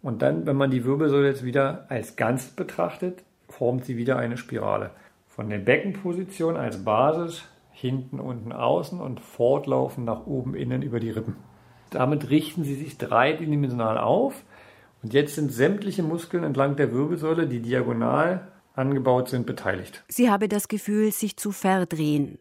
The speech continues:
Speaker 2: sagt die Klientin, die sich nicht am Mikrofon äußern möchte. Dieses gefühlte Verdrehen sei jedoch total entspannend.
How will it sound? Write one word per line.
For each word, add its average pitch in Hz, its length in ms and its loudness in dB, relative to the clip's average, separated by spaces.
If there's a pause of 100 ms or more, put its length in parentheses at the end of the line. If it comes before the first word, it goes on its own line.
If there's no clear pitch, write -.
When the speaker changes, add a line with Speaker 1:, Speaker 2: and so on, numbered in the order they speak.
Speaker 2:
sagt - 420 -4
die 151 60 -2
Klientin, 143 640 0 (380)
die 190 80 0
sich 214 200 0
nicht 170 320 2
am 190 120 4
Mikrofon 180 520 0
äußern 139 380 -4
möchte. - 340 -10 (720)
Dieses 147 340 -4
gefühlte 202 420 0
Verdrehen 190 560 4 (260)
sei 196 240 2
jedoch 220 280 0
total 214 380 2
entspannend. 196 640 4